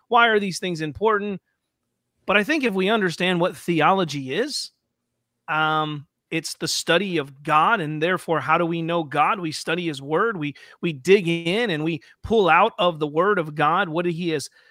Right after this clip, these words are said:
giving to us there in the scriptures, and that's how we know him, uh, and know what it is he is requiring of us. But you can't understand that if you're not doing theology. And every time you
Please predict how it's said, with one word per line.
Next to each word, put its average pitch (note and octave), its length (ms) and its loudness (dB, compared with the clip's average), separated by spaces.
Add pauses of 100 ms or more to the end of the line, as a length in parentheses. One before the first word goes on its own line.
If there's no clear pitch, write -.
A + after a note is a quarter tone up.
(260)
giving G3+ 320 4
to A#3 240 -2
us B3 340 -2 (220)
there G#3 320 0
in F3+ 100 -6
the E3 60 -6
scriptures, G#3+ 500 -8
and D#3 100 -4
that's F3+ 180 -2
how F3+ 120 0
we D3+ 160 -4
know D3+ 220 2
him, D4 200 -2 (360)
uh, C#3+ 340 -2
and D3 160 -6
know E3 140 0
what E3+ 160 0
it E3 100 -4
is E3+ 180 0
he E3 280 -4
is D#3+ 420 -4 (260)
requiring D#3+ 460 0
of C3 100 -6
us. A3 300 2 (480)
But D#3 100 -4
you - 40 -6
can't D4 240 2 (200)
understand A#3 440 2
that F#3 260 0
if E3 260 -6
you're E3 120 -2
not D#3 260 -4
doing D#3 260 -2
theology. C#3+ 580 4
And C#3 100 -2
every D3+ 180 0
time D3 300 -2
you C#3 220 -4